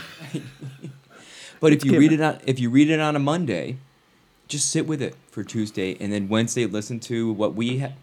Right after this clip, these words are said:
Speaker 1: you know, whatever it is we can offer, and then talk
Speaker 2: Mm-hmm.
Speaker 1: to others about it on Thursday and Friday. It's like, "What did you think?" You know,
Speaker 2: Yeah.
Speaker 1: then let it unfold. But really, let's,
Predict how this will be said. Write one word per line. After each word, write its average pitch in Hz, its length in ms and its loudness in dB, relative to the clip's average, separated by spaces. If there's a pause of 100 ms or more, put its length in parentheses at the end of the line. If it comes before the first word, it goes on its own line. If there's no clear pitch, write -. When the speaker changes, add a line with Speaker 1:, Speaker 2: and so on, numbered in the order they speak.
Speaker 1:
you 110 140 -8
know, 92 120 -8
whatever 104 460 -4
it 101 80 -4
is 98 180 -6
we 107 140 -4
can 139 160 -8
offer, 135 460 -6 (240)
and 123 80 -4
then 127 80 0
talk 139 220 0
Speaker 2:
Mm-hmm. - 20 -8
Speaker 1:
to - 100 -4
others 139 240 -2
about 78 260 -6
it 78 120 -12 (240)
on 90 140 -8
Thursday 107 380 -6
and 98 100 -8
Friday. 113 260 -6
It's - 80 -16
like, 87 140 -12
"What 120 160 -4
did 135 140 -2
you 175 120 -6
think?" - 340 -14 (440)
You 101 80 -8
know, 101 60 -6
Speaker 2:
Yeah. 104 60 -6
Speaker 1:
then 147 240 0
let 127 140 -2
it 95 80 -2
unfold. 95 460 -8
But 117 100 -2
really, 160 320 0
let's, 180 300 -6